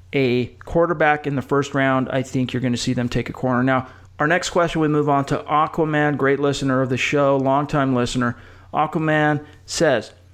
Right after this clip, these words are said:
"Looks like we're keeping Keenum for next year. Who do you think will be the backup, a vet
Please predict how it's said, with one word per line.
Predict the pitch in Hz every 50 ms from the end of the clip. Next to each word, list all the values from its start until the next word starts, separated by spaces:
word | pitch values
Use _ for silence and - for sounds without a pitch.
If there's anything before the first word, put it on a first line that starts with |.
| - - - - - - -
"Looks | 147 151 175 196 - -
like | 208 190 185 -
we're | 170 156
keeping | - - 165 160 156 151 143 135
Keenum | 139 - 151 143 139 139 135
for | 131 135 127
next | 131 120 113 - - - -
year. | 156 156 156 147 147 147 - - - - -
Who | - 156 180
do | 208 220
you | 196 180 170 165
think | - - 165 147 143 135 - -
will | 143 139
be | 131 139 123 120 123 123 - - -
the | 147
backup, | 127 127 147 151 151 156 151 - 117 - - -
a | - - 123
vet | 120 117 120 127 131 151 190 - - -